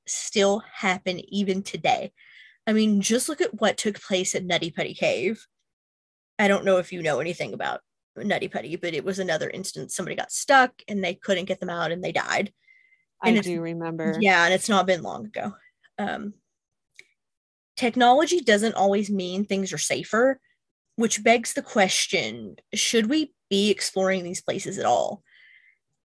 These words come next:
Speaker 1: These aren't places that people were necessarily meant to go,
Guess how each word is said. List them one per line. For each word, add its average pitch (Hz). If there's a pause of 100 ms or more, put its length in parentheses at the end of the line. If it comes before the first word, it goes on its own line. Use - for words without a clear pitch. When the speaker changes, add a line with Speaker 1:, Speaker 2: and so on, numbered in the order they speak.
Speaker 1:
These 240
aren't 392
places 214
that 202
people 226
were 233
necessarily 190
meant 180
to 208
go, -